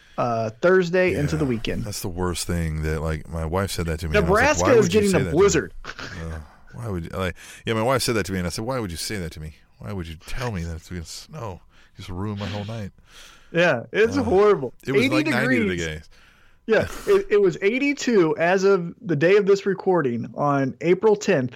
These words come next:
Speaker 1: two thousand nineteen, and twenty-four hours from now, we are expected to have at least three inches of snow.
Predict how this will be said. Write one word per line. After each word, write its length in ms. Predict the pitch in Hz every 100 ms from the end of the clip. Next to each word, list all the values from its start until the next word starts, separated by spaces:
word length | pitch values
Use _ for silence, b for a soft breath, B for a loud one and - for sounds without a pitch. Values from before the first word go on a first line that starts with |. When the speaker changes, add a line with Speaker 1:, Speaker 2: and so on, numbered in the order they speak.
| -
Speaker 1:
two 140 | 175
thousand 300 | 170 165 156
nineteen, 580 | 151 151 98 151 127 117 B B -
and 300 | 160 156 147 b b b -
twenty-four 640 | - 175 233 233 247 214
hours 300 | 220 208 156
from 160 | - 147
now, 260 | 135 127
we 180 | 123 139
are 100 | 165
expected 500 | 147 - 151 139 143
to 60 | 135
have 340 | 135 131 123
at 160 | 143 135
least 400 | 151 180 - -
three 240 | 156 156
inches 280 | 156 151 139
of 60 | 127
snow. 300 | 127 92